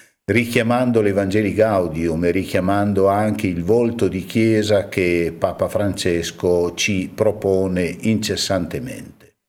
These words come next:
Da questo momento tutta la Diocesi di Cagliari deve sentirsi impegnata nella preghiera per il nuovo pastore.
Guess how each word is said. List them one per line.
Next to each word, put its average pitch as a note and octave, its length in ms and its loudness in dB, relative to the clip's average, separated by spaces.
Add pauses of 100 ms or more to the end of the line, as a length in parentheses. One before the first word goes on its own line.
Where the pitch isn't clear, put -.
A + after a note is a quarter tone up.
(220)
Da F2 160 0
questo B2 320 0
momento B2+ 840 2
tutta G#2 300 0
la E2+ 120 4
Diocesi F2+ 600 -2
di A#2 120 0
Cagliari A2+ 840 0 (300)
deve A#2 300 2
sentirsi A2+ 720 0
impegnata G#2 720 0
nella F2+ 240 0
preghiera A2+ 560 2
per F#2+ 180 -2
il F2 100 -2
nuovo F#2 560 2
pastore. F#2 880 -2